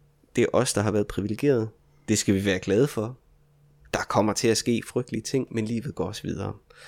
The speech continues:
Øh, og jeg tror, vi kan få rigtig, rigtig mange gode fremskridt ud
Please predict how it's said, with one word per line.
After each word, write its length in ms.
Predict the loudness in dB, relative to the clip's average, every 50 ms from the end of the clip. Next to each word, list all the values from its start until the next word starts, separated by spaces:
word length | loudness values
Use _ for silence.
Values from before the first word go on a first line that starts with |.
| -20 -18 -18 -18 -18 -18 -20 -20 -20 -20 _ _ 0
Øh, 720 | 2 4 4 4 4 4 2 2 2 0 -2 -2 -4 -6 -10 -12 -18 _ _ _ _ _ _ -20 _ _ 4
og 140 | 6 8 8
jeg 100 | 6 4
tror, 260 | 2 2 4 4 4
vi 120 | 2 0
kan 180 | -4 -6 -8 -8
få 220 | -4 -4 -4 -4
rigtig, 600 | -4 -6 -8 -8 -8 -10 -8 -8 -8 -8 -6 -4 -6
rigtig 300 | -6 -6 -4 -4 -4 -4
mange 340 | -4 -4 -6 -6 -8 -8 -10 _ _ _ _ _ _ -2
gode 380 | 0 2 2 4 2 2 0 -4 _
fremskridt 720 | -10 -8 -8 -4 -2 0 0 0 0 2 0 0 0 -2 -8 _ _ _ _ _ 4
ud 180 | 4 4 4